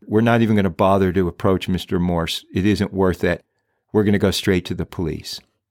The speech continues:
Sherlock is gambling everything on this interview. He's doing a certain amount of bluffing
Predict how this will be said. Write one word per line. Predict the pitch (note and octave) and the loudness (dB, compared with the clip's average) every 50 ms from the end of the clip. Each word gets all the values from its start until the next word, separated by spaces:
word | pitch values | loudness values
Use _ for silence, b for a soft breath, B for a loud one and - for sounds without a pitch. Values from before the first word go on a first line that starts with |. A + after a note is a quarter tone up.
| _ _ - | _ _ -12
Sherlock | - - - - C3+ C3 C#3 C3+ B2 A#2+ - A#2+ | -8 -4 -2 0 0 2 2 2 2 2 0 0
is | G#2+ F2 | -2 -2
gambling | - - A2+ A2 A2+ A2 G2 G2+ G#2 G2 F#2+ | 0 0 2 2 2 2 2 2 2 2 2
everything | G2+ G2+ F#2 G#2 F#2 - - F2 D#2+ D2 C#2 - - | 2 2 0 0 -2 -2 -4 -4 -4 -4 -6 -4 -2
on | F#2+ G2 G2 | 0 2 2
this | F#2+ F2 - | 2 0 0
interview. | G2+ G2 F#2+ F#2+ F2+ D#2+ F2 D#2+ D2 - - _ _ _ _ _ _ _ _ _ _ _ | 0 0 0 0 0 -2 -4 -6 -6 -8 -12 _ _ _ _ _ _ _ _ _ _ _
He's | _ - A2 G#2 F#2 - - - _ _ - | _ 0 2 2 2 0 -4 -8 _ _ -2
doing | - A#2+ A2 G#2 G2+ G2 | 0 2 4 4 2 2
a | F2+ | 0
certain | - - C#3+ C#3+ - A#2 | 0 0 -2 0 0 0
amount | A2+ A2 G#2 G2 | 2 2 2 0
of | F2 D#2+ | 0 0
bluffing | G#2 G#2 G2+ G2 - - G#2 G2 F#2+ F#2 F2+ | 0 2 2 0 0 -2 -2 -2 -2 -2 -4